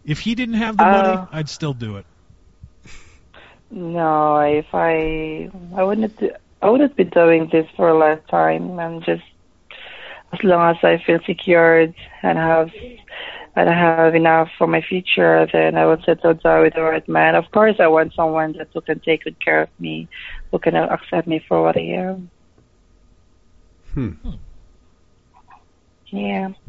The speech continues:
Speaker 1: So you, so in the end, you're just looking for a man, you want a man to just take care of you. You're lo-, uh, to, to take care of you and accept you for what you are.
Speaker 3: Yeah, like,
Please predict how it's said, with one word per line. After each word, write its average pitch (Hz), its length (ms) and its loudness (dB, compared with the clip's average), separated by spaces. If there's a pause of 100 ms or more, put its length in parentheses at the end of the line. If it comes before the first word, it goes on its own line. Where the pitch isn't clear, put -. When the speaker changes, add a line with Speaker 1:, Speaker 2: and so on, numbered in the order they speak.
(460)
Speaker 1:
So 165 80 -10
you, 165 140 -6
so 196 240 -2
in 233 140 -6
the 240 120 -2
end, 254 140 -4
you're 180 100 -4
just 185 160 -6
looking 175 220 -4
for 156 160 -6
a - 20 -4
man, 139 280 -6
you 139 360 -6
want 143 220 -6
a - 20 -6
man 123 240 -6
to 131 100 -6
just 120 240 -8
take 135 180 -8
care 120 180 -6
of 110 100 -12
you. 113 160 -6
You're 123 220 -8
lo-, 156 140 -8 (600)
uh, 117 280 -4
to, 127 260 -6
to 135 180 -6
take 147 220 -8
care 165 160 -2
of 139 80 -6
you 135 80 -4
and 127 100 -6
accept 127 320 -8
you 123 60 -8
for 120 140 -12
what 113 180 -8
you 107 160 -10
are. 95 160 -14 (160)
Speaker 3:
Yeah, 156 240 4
like, 131 180 -2